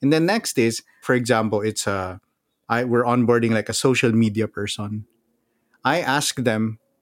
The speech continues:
what's missing in our strategy. And, and that shows them that they're a part of the team that can have impact. And I think that's a, a powerful way to bring someone on board and to communicate with them that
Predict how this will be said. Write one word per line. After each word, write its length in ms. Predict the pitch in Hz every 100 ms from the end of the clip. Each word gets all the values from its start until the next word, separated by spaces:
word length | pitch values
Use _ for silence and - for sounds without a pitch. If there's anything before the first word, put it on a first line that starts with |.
| _ _ _ _ _ -
what's 320 | 127 156 -
missing 340 | 139 - 143
in 100 | 123
our 100 | 110
strategy. 680 | 107 - 95 101 90 98 - _ _ _ _ _ _ _ -
And, 420 | 113 107 101 - _ _ _ -
and 560 | 117 110 110 104 104 - _ _
that 340 | 123 127 170 -
shows 360 | - 123 165 120
them 160 | 113
that 220 | 110 110 -
they're 160 | 143
a 60 | 190
part 260 | - 135
of 100 | 127
the 80 | 117
team 280 | 117 139 117
that 240 | 107 - _ _ -
can 200 | - 131
have 220 | 117 110 120
impact. 420 | 110 104 95 - -
And 180 | 117 107
I 140 | 117
think 300 | 117 123 120
that's 280 | 110 110 -
a, 260 | 117 104 104
a 80 | 107
powerful 600 | - 101 107 107 113 101
way 340 | 95 95 92 _ _ _ _ _ _ _ -
to 340 | - 104 98 92 _ _
bring 300 | 110 123 120
someone 400 | 113 123 113 113
on 200 | 110 113
board 260 | 101 107 107
and 200 | 120 131
to 60 | 135
communicate 580 | 131 120 113 110 110
with 140 | 110 104
them 240 | 98 98
that 220 | 95 95